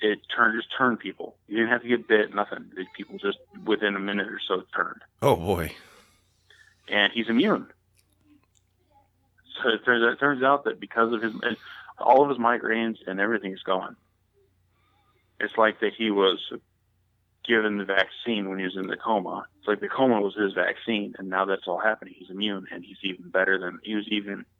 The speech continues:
Speaker 1: his body is stronger than, uh, in a sense, than what it was before the, the coma.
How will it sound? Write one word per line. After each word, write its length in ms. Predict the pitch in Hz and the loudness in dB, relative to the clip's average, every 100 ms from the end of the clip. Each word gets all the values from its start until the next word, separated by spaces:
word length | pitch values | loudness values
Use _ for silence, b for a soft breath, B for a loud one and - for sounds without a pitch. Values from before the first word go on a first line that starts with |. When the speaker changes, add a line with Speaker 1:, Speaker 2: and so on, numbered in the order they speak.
| _ _ _ _ _ _ - | _ _ _ _ _ _ -8
Speaker 1:
his 80 | 117 | 2
body 260 | 110 98 | 4 4
is 80 | 98 - | 0 -2
stronger 460 | - 120 104 98 | 4 6 6 2
than, 260 | 95 95 95 | 0 -8 -8
uh, 280 | 101 90 92 95 | -6 -6 -6 -4
in 80 | |
a 60 | 95 - | -4 -2
sense, 240 | 92 87 - - _ _ _ _ _ _ | 0 -2 -6 -20 _ _ _ _ _ _
than 140 | 104 | -2
what 120 | 101 95 | 0 0
it 60 | |
was 240 | 101 98 95 - _ - | 2 2 2 -4 _ -6
before 380 | 110 - 113 | -6 2 2
the, 340 | 95 87 82 - _ _ _ | 4 -2 -4 -10 _ _ _
the 100 | 95 | -12
coma. 420 | - 131 113 - | 0 0 0 -6